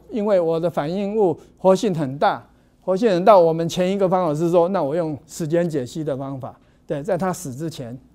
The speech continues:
研究。那这另外一个 approach 就是说，他说活性很大，那我就把它跟钝器混在一起，然后把它冻成固体，那它就没有办法反应，它动弹不得，对，不会跟人家反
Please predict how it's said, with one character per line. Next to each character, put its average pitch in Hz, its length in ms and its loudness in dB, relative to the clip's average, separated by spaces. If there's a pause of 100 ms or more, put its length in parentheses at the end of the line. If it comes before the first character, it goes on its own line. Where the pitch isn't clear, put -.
(100)
研 127 220 -14
究。 135 200 -10 (560)
那 196 240 -2 (280)
这 233 220 8
另 214 180 0
外 196 140 0
一 - 20 -4
个 147 120 -2
approach 170 220 -2
就 143 80 -4
是 160 60 -6
说， 165 180 -4 (220)
他 233 160 0
说 214 160 2
活 175 160 4
性 185 200 0
很 147 160 -2
大， 202 160 2
那 202 160 -2
我 143 140 -2
就 185 160 -2
把 143 240 -8
它 165 140 -4
跟 170 240 -2
钝 175 180 -2
器 175 180 -4
混 160 260 -4
在 156 180 0
一 151 120 -6
起， 127 240 -12 (260)
然 143 120 -12
后 147 80 -10
把 135 160 -12
它 - 80 -20 (180)
冻 156 220 -6
成 123 240 -16
固 123 220 -14
体， - 260 -20 (920)
那 190 160 -4
它 165 160 -2
就 151 160 -2
没 139 120 -8
有 120 80 -10
办 123 200 -12
法 107 160 -16
反 - 220 -20
应， 123 100 -20
它 151 120 -10
动 151 240 -6
弹 139 200 -12
不 147 120 -8
得， 110 280 -14 (300)
对， 139 100 -10 (140)
不 165 80 -6
会 143 140 -4
跟 131 160 -12
人 110 120 -14
家 120 140 -14
反 - 160 -20